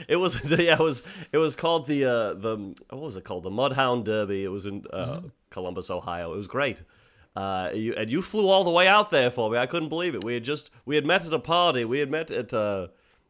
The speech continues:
Speaker 1: some party in New York. It was on top of a huge building. I forget what, what building it was, but it was a very tall building. It was sort of a patio party for, uh,
Speaker 2: Oh, yeah,
Speaker 1: uh,
Speaker 2: yeah.
Speaker 1: Ringo was there. I can't remember whose party, who threw it.
Speaker 2: I wanna say it was Jeff Richards.
Speaker 1: <laughs>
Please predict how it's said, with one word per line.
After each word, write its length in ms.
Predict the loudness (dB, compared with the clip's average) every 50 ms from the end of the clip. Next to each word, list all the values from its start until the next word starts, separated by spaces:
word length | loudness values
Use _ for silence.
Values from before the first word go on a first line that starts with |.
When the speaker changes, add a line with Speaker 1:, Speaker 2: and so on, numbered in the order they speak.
| -20 _
Speaker 1:
some 180 | -14 -14 -8
party 320 | -4 -2 -2 0 0 -2 -2
in 60 | -4
New 80 | -4 -4
York. 280 | -4 -2 -4 -4 -4
It 40 | -6
was 80 | -6 -6
on 100 | -6 -6
top 180 | -4 -6 -6 -4
of 80 | -4 -4
a 60 | -2
huge 280 | -2 -2 -2 -2 -4
building. 340 | -6 -6 -4 -4 -4 -6 -8
I 60 | -8
forget 260 | -8 -6 -6 -6 -6 -6
what, 160 | -8 -10 -12 -14 -12
what 180 | -12 -10 -10
building 260 | -8 -8 -8 -8 -10 -10
it 80 | -8
was, 160 | -10 -10 -10 -14 -20 -20 _ -12
but 80 | -8
it 60 | -6 -6
was 100 | -4 -4
a 40 |
very 240 | -2 -2 -2 -2 -2
tall 260 | -2 0 0 0 0
building. 360 | 0 -2 -4 -4 -4 -6 -10 -12 _ _ _ -6
It 60 | -4
was 100 | -4 -2
sort 160 | 0 0 0
of 100 | -2 -4
a 40 | -6
patio 500 | -8 -2 0 0 2 2 0 -2 -4 -4
party 400 | -4 -6 -6 -6 -6 -6 -10 -14
for, 200 | -12 -10 -10 -8
uh, 180 | -8 -10 -12 -14 -18 _ _ -20 -20 _ _ -6
Speaker 2:
Oh, 100 | -4 -2
yeah, 140 | 2 2 2
Speaker 1:
uh, 40 | 2
Speaker 2:
yeah. 180 | 2 0 -2 -2
Speaker 1:
Ringo 560 | -4 -4 -4 -2 -2 0 0 0 -2 -4 -6 -10 _ _ _ -10
was 240 | -8 -6 -6 -6 -6
there. 380 | -6 -4 -4 -4 -6 -6 -8 -12 _ _ _ _ _ _ _ _ _ _ _ _ _ _ _ _ -20
I 140 | -20 -20 -20
can't 200 | -16 -16 -16 -14
remember 360 | -14 -12 -12 -8 -6 -4 -4 -4
whose 200 | -4 -6 -8 -8
party, 440 | -8 -6 -4 -4 -4 -4 -6 -8 -6
who 140 | -6 -8 -10
threw 320 | -8 -6 -4 -4 -2 -2
it. 80 | -4 -4
Speaker 2:
I 40 | -4
wanna 280 | -2 -2 -2 -2 -4
say 260 | -6 -4 -4 -2 -2 -2
it 40 |
was 200 | -2 -2 -6 -6
Jeff 340 | -8 -6 -4 -4 -4 -4 -4
Richards. 600 | -10 -10 -10 -10 -10 -14 -16 -16 -18 -20 -20 -20 _
Speaker 1:
<laughs> 40 | _